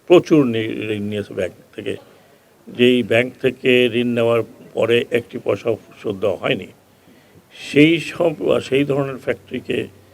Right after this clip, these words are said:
কী করা হবে সেটা নিয়ে একটা আলোচনা হয়েছে। আশা করি শিগগিরই হয়তো আগামী সপ্তাহের মধ্যে আপনারা জানতে পারবেন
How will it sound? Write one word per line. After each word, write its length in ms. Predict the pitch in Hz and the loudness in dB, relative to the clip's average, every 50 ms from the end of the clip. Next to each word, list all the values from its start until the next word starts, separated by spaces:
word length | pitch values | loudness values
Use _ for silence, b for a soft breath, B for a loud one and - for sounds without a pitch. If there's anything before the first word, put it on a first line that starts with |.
| b b b b b b b _ _ - | b b b b b b b _ _ -8
কী 120 | - - | -8 -4
করা 300 | 92 - 131 131 131 127 | 2 6 8 8 8 8
হবে 320 | 104 95 110 113 120 139 143 | 4 2 2 4 4 4 4
সেটা 300 | 139 - 120 120 - 123 | 4 0 -6 -8 -6 -6
নিয়ে 140 | 117 113 110 | -4 -4 -4
একটা 160 | 104 - 117 | -4 -4 -4
আলোচনা 340 | - 110 101 - - 107 101 | -4 -4 -6 -6 -8 -6 2
হয়েছে। 340 | 101 131 151 151 - 185 214 - - b b b b b b b b b b _ - | 4 4 4 4 0 -6 -8 -8 -12 b b b b b b b b b b _ -10
আশা 280 | - - - - 135 | -8 -6 -2 0 0
করি 260 | 139 135 123 120 123 107 | 2 2 2 0 0 -2
শিগগিরই 460 | - - 123 107 - 123 123 123 117 | -4 -6 -8 -4 -2 0 0 2 0
হয়তো 260 | 110 110 - 120 110 | 0 -2 -2 -4 -4
আগামী 260 | 104 104 107 101 101 | -4 -4 -4 -4 -6
সপ্তাহের 380 | 98 104 104 - - 123 110 104 | -6 -10 -10 -8 -6 -6 -4 -4
মধ্যে 220 | 104 98 98 98 | -6 -6 -6 -4
আপনারা 340 | 90 87 - - 107 101 98 | -4 -4 -6 -8 -8 -8 -2
জানতে 300 | 87 120 131 127 123 - | 2 2 4 4 4 2
পারবেন 300 | 113 104 95 101 110 | 0 0 0 -2 -6